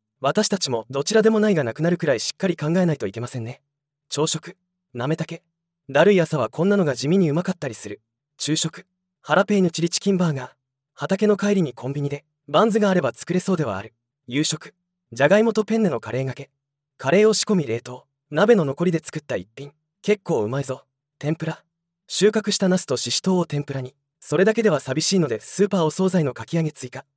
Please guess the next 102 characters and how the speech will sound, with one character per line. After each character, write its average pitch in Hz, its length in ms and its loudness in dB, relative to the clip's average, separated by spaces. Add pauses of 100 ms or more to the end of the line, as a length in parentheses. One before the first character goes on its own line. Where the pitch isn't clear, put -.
(160)
こ 143 100 -2
れ 175 80 4
か 208 80 -2
ら 196 80 4
し 185 140 -2
ば 214 80 4
ら 214 80 2
く - 80 -4
は 123 120 0
献 - 180 0
立 202 180 2
が 196 80 2
収 202 160 2
穫 190 200 -4
し - 80 -2
た 196 80 0
も 190 80 2
の 190 80 0
で 147 80 -2
決 110 140 -14
ま 110 60 -6
り 107 80 -8
ま 110 80 -8
す。 - 200 -10 (340)
さ - 220 -4
て 151 80 -4
畑。 - 400 -12 (300)
気 156 120 -2
に 190 80 6
な 214 100 4
っ - 20 -12
て 196 120 2
は 147 100 4
い 131 40 -2
た 156 100 -2
の 165 80 0
で 143 60 -4
す - 120 -6
が、 107 120 -4
や 117 160 -4
は 160 100 -2
り 123 100 -2
枝 107 160 0
豆 180 160 2
が 180 80 4
一 170 120 -2
箇 180 100 -4
所 170 120 -4
発 135 200 -8
芽 139 80 -6
し - 80 -8
て 131 80 -8
な 127 100 -8
い。 - 80 -20 (260)
今 226 180 2
回 190 140 2
は 135 100 4
一 113 120 -2
箇 180 100 -2
所 196 100 2
に 175 80 4
つ - 120 -12
き 135 100 -6
四 131 100 2
つ - 160 -2
ま 208 100 4
い 185 40 0
た 151 100 -2
が 117 80 0
発 113 240 -8
芽 170 80 0
し - 60 -4
て - 80 0
き - 80 -6
た 156 80 -4
の 127 80 -2
は 95 100 -6
三 135 240 -6
本、 123 200 -8 (160)
三 147 260 -2
本、 131 200 -6 (180)
二 143 140 -4
本、 160 240 -2 (120)
零 120 180 -2
本。 127 220 -14 (280)
新 196 300 0
品 214 140 2
の 208 100 4
枝 180 140 4
豆 196 160 2
と 196 80 0
し - 80 -2
て 196 80 2
は 139 120 2
発 123 240 -6
芽 196 80 2
率 165 200 -2
が 95 100 -6
妙 143 200 0
に 139 100 0
悪 101 180 -6
い。 - 80 -18